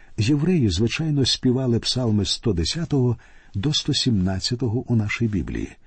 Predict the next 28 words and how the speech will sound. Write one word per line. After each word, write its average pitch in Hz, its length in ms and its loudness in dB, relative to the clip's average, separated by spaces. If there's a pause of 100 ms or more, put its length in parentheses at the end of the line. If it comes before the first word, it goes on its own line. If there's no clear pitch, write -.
(600)
Тому, 113 240 2
коли 131 260 2
ви 131 180 4
будете 101 420 0
читати 104 500 -2
ці 104 240 0
псалми 101 440 0
наступного 85 720 -2
разу, 95 400 -4 (460)
думайте 139 560 2
про 117 200 -2
те, 107 260 -2 (340)
що - 280 -2
Господь 95 520 0
співав 101 540 0
їх 69 240 -4 (240)
у 123 80 2
той 117 180 0
вечір. - 460 -8 (840)
Під 156 160 0
час 196 260 0
останньої 117 560 2
вечері 135 520 0 (180)
він 127 260 4
наче 135 280 2
спорудив 120 640 0
собі 143 280 2
пам'ятник. 92 760 -6